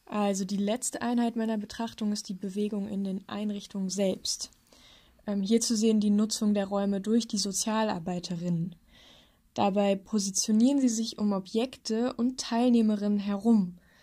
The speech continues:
Und je nach Nutzungsvorhaben sind sie in anderen Ebenen des Gebäudes. Also das Gebäude ist sehr stark strukturiert. Bei der Gemeinwesenarbeit, zum Beispiel im E G, nutzen sie die gesamte Fläche scheinbar unstrukturiert mit vielen Teilnehmerinnen und bewegen sich zwischen den Teilnehmern.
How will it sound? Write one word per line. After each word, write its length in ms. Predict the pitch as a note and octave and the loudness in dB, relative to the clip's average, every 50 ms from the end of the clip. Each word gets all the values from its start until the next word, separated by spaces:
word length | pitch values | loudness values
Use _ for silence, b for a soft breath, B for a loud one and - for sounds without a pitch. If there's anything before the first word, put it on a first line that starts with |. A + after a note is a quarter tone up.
| b b b b b | b b b b b
Und 200 | b - G#3+ G#3 | b 0 0 2
je 120 | G#3 A#3 B3+ | 4 4 6
nach 220 | C4 B3 A#3 B3 | 6 4 4 2
Nutzungsvorhaben 920 | B3+ C#4 D4 - - B3 A3+ - - - A3+ A3 G#3+ G#3+ G#3+ A3 G#3+ G#3+ | 0 0 0 0 0 0 0 0 -2 -2 -2 0 0 0 0 0 2 2
sind 200 | G#3 G#3+ A3 G#3+ | 2 2 0 0
sie 120 | G#3+ - A3 | 0 -2 0
in 240 | G#3 G#3 G#3 G#3+ | 0 0 0 0
anderen 440 | - A3 A3+ A#3 A3+ A3 A3 G#3+ - | 0 0 2 4 2 4 2 0 0
Ebenen 400 | - A3+ A#3+ G#3+ A3 G#3+ G#3+ G3+ | 2 2 2 4 4 4 4 2
des 160 | G3 G3 - | 2 0 -2
Gebäudes. 680 | - G3+ F#3+ G3+ F#3+ F#3+ F#3 F3+ G3 G3+ - - - - _ _ - | -4 -4 -4 -2 0 0 0 0 -2 -4 -4 -6 -6 -8 _ _ -6
Also 180 | - G3 F#3+ G3 | -4 -2 -2 0
das 180 | F#3+ F#3 F3+ | 0 0 0
Gebäude 340 | - F#3+ - G3+ G#3+ A3+ A3 G#3 | -2 0 -2 0 0 0 0 0
ist 220 | G3 - - - | -2 -2 -2 0
sehr 240 | A3 G#3+ A3 A3+ A3+ | 0 2 2 0 0
stark 340 | A3+ - - G#3+ G#3 G#3+ - | -2 -2 -2 -2 -2 -4 -6
strukturiert. 720 | - - G#3 - - G3+ F#3+ G3+ G#3 G3 - - - - _ _ _ _ b b b b b b b b b b b b b b | -8 -10 -10 -8 -8 -8 -6 -4 -4 -4 -6 -8 -12 -16 _ _ _ _ b b b b b b b b b b b b b b
Bei 140 | G#3 G3+ | 0 2
der 80 | G3+ G3 | 2 4
Gemeinwesenarbeit, 920 | G3 G#3 G3+ G3+ A3 B3 C4+ C4+ C4+ C4 C4 - - B3+ B3 B3+ B3 B3 | 4 4 4 4 4 4 4 4 2 2 2 2 2 2 2 2 0 0
zum 120 | - A#3+ | 2 0
Beispiel 280 | A#3 A3+ A3+ A#3 - A3 | 2 0 0 -2 -4 -4
im 140 | G#3+ G#3 A3 | -2 -2 -2
E 100 | A3 G3+ | -4 -4
G, 240 | G3 A3 A3+ B3 B3 | -2 2 4 6 6
nutzen 320 | A#3+ A#3+ A#3 - - A#3 | 6 4 4 2 0 2
sie 140 | G#3 A3+ G3+ | 2 2 2
die 100 | A3+ G3+ | 0 0
gesamte 480 | G3 G#3+ G3+ A3+ A3+ A#3+ C4 B3+ C4 | -2 -2 -2 0 0 0 0 -2 -4
Fläche 480 | B3+ - - A3 G#3+ G#3+ - F#3+ G3 F#3+ | -8 -4 -2 -2 -2 -2 -4 -6 -4 -2
scheinbar 560 | - - G#3+ G#3+ A#3 A#3 A3+ A3+ A3 A3 - | -2 -2 0 2 2 2 4 4 2 2 0
unstrukturiert 920 | A3 A3+ A3+ A3+ - - - F#3 - - F#3+ F#3 G3 F#3+ G3 G3+ - - | 0 0 0 0 -2 -8 -14 -12 -8 -8 -8 -6 -6 -6 -6 -8 -8 -6
mit 140 | G3+ G3 F#3+ | -6 -6 -6
vielen 400 | - - - B3 B3+ B3 A#3+ A3+ | -6 -2 2 4 6 6 6 4
Teilnehmerinnen 840 | A3 - G#3 G3 G3 G3 F#3+ F#3 F3+ F3+ F3+ F3+ F#3+ F#3+ F3+ F#3 G3+ | 2 0 -2 -2 0 0 0 0 -2 -4 -6 -6 -6 -6 -4 -4 -4
und 120 | F#3+ F#3 | -6 -6
bewegen 320 | F#3+ F#3+ F#3+ G#3 G#3 G3+ G3+ | -6 -2 -2 0 0 0 -2
sich 220 | G3 G3 - - | -2 -4 -6 -8
zwischen 320 | - - A3 G#3+ - G#3 | -6 -4 -4 -2 0 0
den 140 | G3 F#3+ F#3+ | 0 0 -2
Teilnehmern. 720 | - - - F#3 F#3 F#3 F#3 F3+ F3+ F3+ F#3 G3 F#3+ F#3+ | -4 -4 -6 -4 -4 -2 -4 -2 -4 -4 -6 -6 -8 -10